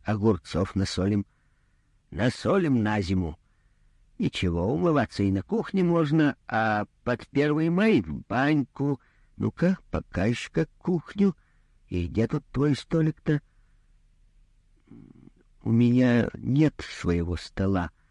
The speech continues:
внятно сказала Елена Сергеевна. «Соседи его выставили. Говорят, два стола тесно». «Что?» — сказал мужчина в кепочке грозно. «Какие такие соседи?»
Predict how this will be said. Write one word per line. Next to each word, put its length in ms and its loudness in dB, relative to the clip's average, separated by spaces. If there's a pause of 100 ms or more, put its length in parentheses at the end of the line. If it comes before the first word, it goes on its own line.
(280)
внятно 480 0
сказала 400 -2
Елена 360 0
Сергеевна. 580 -2 (1700)
«Соседи 640 -2
его 260 2
выставили. 560 -2 (580)
Говорят, 380 2 (120)
два 400 -2
стола 320 0
тесно». 440 -2 (840)
«Что?» — 680 -2 (960)
сказал 480 0
мужчина 460 0
в 80 -8
кепочке 520 0
грозно. 460 0 (440)
«Какие 500 2
такие 480 -2
соседи?» 640 -4